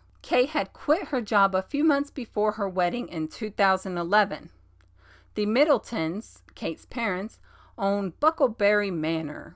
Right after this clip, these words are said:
which sounds huge. Buckleberry and Manor. Hmm. Instead of just a house in Buckleberry.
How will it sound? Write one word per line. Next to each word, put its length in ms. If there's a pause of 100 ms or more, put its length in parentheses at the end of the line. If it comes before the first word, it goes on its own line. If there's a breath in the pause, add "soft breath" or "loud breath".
which 220
sounds 720 (320)
huge. 480 (100)
Buckleberry 680
and 200
Manor. 420 (180)
Hmm. 160 (920 soft breath)
Instead 360
of 100
just 300 (100)
a 120
house 600 (100)
in 280
Buckleberry. 640